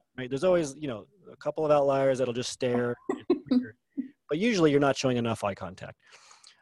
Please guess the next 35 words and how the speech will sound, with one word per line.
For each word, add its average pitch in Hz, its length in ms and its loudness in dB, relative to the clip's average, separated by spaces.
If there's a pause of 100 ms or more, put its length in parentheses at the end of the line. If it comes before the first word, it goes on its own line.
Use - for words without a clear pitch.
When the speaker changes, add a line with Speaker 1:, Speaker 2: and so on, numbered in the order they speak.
(100)
Speaker 1:
Uh, 151 80 6
next 202 220 4
figure, 190 220 8
nonverbal 170 420 6
is 143 80 4
noticed 156 260 6
in 143 60 0
the 131 80 0
first - 320 2
ten 151 180 0
seconds 156 520 -2 (160)
by 143 320 4
the 147 160 0
employer. 143 680 -2
So - 160 -6
we 120 100 -2
have 113 180 -2
smiling, 170 920 -2
eye 135 180 -2
contact, 139 520 0
handshake, 131 500 -6
lack 117 240 -4
of 107 80 -6
nerves, 117 240 -2
confidence. 123 380 -2
So 131 80 -10
the 147 60 2
difference 220 280 4
here 185 120 6
is 151 80 6
in - 20 2
the 139 80 2
first 170 280 4
ten 151 160 0
seconds. 160 460 0